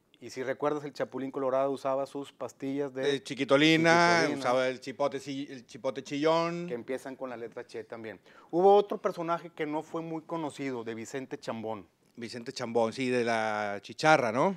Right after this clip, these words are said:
Speaker 1: Era un
Speaker 2: El programa.
Speaker 1: reportero, era un reportero que trabajaba para el periódico La Chicharra, que volvemos, Chambón y Chicharra empieza con la letra Che.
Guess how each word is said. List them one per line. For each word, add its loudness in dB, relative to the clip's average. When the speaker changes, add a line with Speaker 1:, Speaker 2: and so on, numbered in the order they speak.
Speaker 1:
Era -4
un 0
Speaker 2:
El 4
programa. 4
Speaker 1:
reportero, -2
era 0
un -2
reportero -4
que -8
trabajaba -2
para -6
el -10
periódico -8
La -4
Chicharra, -6
que -12
volvemos, -10
Chambón -4
y -18
Chicharra -6
empieza -12
con -14
la -14
letra -16
Che. -12